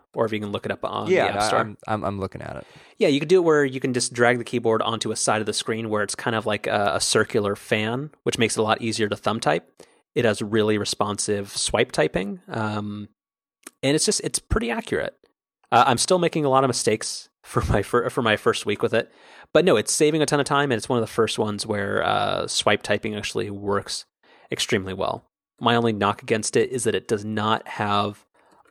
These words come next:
Speaker 1: all of the I O S nine point one and beyond emojis.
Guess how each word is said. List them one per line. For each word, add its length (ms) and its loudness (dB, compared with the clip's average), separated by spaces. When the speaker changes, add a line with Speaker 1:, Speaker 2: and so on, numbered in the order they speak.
Speaker 1:
all 260 6
of 140 2
the 220 0
I 180 4
O 120 4
S 260 -2
nine 400 -2
point 480 -4
one 420 -4
and 240 -8
beyond 340 -6
emojis. 600 -6